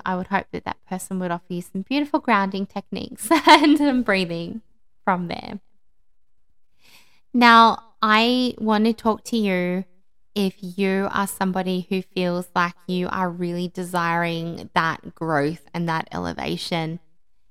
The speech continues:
You know you have skin to shed. You know that you have a part of you that you need to allow to, to let go of.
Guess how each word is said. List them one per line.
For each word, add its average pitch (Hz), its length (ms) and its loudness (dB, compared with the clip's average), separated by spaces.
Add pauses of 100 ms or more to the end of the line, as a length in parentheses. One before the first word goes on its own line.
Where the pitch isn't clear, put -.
You 208 200 4
know 196 360 6
you 185 340 2
have 170 540 0 (100)
skin 160 420 -4
to 160 120 -10
shed. - 520 -10 (640)
You 190 280 4
know 175 480 6
that 175 180 -2
you 170 240 -2
have 175 220 2
a 180 60 4
part 180 340 2
of 202 100 0
you 175 480 0 (500)
that 190 100 2
you 185 200 2
need 180 320 0
to - 120 -6
allow 180 880 0 (460)
to, 185 260 0
to - 160 -6
let 180 240 0
go 156 180 -2
of. - 220 -8